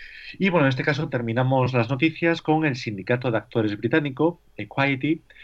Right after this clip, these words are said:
que lanzó una campaña promocional con motivo de evitar la fuga de intérpretes por el Brexit, protagonizada en este caso por estrellas del calibre de Tom Hiddleston u Olivia Colman. Entre los fotografiados estaban dos integrantes de la franquicia Bond, en este caso actuales además,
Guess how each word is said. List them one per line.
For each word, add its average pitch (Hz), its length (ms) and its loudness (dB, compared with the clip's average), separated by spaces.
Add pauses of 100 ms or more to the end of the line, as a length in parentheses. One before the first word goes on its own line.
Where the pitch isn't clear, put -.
(300)
que 160 100 2
lanzó 147 320 2
una 147 140 -2
campaña 127 420 0
promocional 117 600 -2
con 147 200 -6
motivo 131 400 -2
de 123 80 2
evitar 113 400 0
la 95 160 0
fuga 139 520 0
de 104 120 -4
intérpretes 123 560 -2
por 127 160 4
el 120 80 6
Brexit, - 460 -2 (260)
protagonizada 101 800 -2
en 101 120 -6
este 113 180 -6
caso 110 240 -2
por 107 120 0
estrellas 117 380 2
del 101 140 -4
calibre 104 360 4
de 95 120 2
Tom 98 280 -2
Hiddleston 147 600 2 (440)
u 160 300 8
Olivia 117 500 2
Colman. 69 360 -2 (580)
Entre 107 180 0
los 110 160 0
fotografiados 127 800 0
estaban 120 360 -4
dos 120 200 -2
integrantes 117 520 -2
de 107 60 -4
la 90 120 0
franquicia 95 460 -6
Bond, 156 360 0
en 101 80 -2
este 92 160 -8
caso 92 220 -4
actuales 113 420 0
además, 139 480 -2